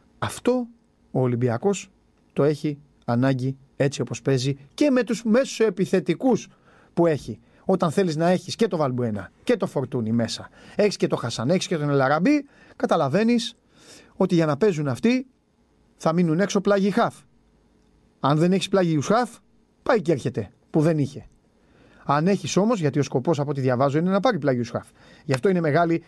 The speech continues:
η ιστορία. Στην αεκ είναι καλή η μεταγραφή του Ινσούα. Ο Ανσάρι Φάρτ σε μια κακή σεζόν για τον Ολυμπιακό τότε είχε βάλει δεκαεφτά δεκαοκτώ γκολ,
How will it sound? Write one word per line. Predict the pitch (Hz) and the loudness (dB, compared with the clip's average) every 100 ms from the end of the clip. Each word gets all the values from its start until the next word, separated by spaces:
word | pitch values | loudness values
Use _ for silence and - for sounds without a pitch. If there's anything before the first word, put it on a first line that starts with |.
| - | -2
η | 160 | 0
ιστορία. | - 151 139 110 - - - _ | 2 2 2 -2 -12 -20 -20 _
Στην | - 214 | -2 0
αεκ | 254 240 202 139 - - _ | 2 4 2 0 -12 -20 _
είναι | 202 196 | 0 2
καλή | 180 180 | 2 2
η | |
μεταγραφή | 180 170 156 151 151 | 2 2 2 2 0
του | 151 | 0
Ινσούα. | 135 - 185 220 226 - _ - - - - | 0 2 2 2 -2 -10 _ -20 -20 -20 -6
Ο | 147 | -2
Ανσάρι | 151 175 165 | 0 0 0
Φάρτ | 208 208 190 | 0 0 0
σε | 175 | 0
μια | 202 214 | 2 2
κακή | 180 - 269 | -2 0 0
σεζόν | - 185 135 156 147 | 2 2 2 0 2
για | 131 | 0
τον | 127 139 | 0 2
Ολυμπιακό | 135 123 135 131 170 | 2 2 2 2 0
τότε | 170 156 139 | 0 0 0
είχε | 147 156 | 0 0
βάλει | 156 170 | 2 0
δεκαεφτά | 131 131 120 - 165 | -2 -2 -2 0 -2
δεκαοκτώ | 139 123 - 156 | 0 -2 0 0
γκολ, | 135 151 | 2 0